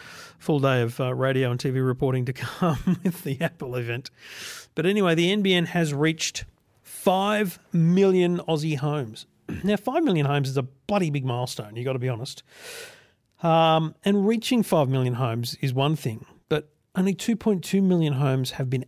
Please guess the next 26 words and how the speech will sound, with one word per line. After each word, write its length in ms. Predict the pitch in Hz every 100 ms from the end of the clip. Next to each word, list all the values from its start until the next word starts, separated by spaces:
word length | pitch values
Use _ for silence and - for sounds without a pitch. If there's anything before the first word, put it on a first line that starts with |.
| -
activated 580 | 147 - 131 131 120 117
on 120 | 120
the 60 |
ne-, 100 | 120 135
on 160 | 131
the 100 | 120
N 220 | 131 139
B 100 | 131
N 100 | 127
network. 380 | 131 139 123 110
Now, 240 | 139 156 151 - - _ -
they 120 | 190
don't 180 | 247 240
expect 540 | 175 - - 175 170
a 60 | 160
hundred 240 | 131 139
percent 300 | 131 - 147
of 120 | 131 127
people 280 | 151 131
to 60 | 120
connect 280 | - 143 143
to 60 |
the 120 | 127 127
N 100 | 117
B 160 | 127
N. 120 | 135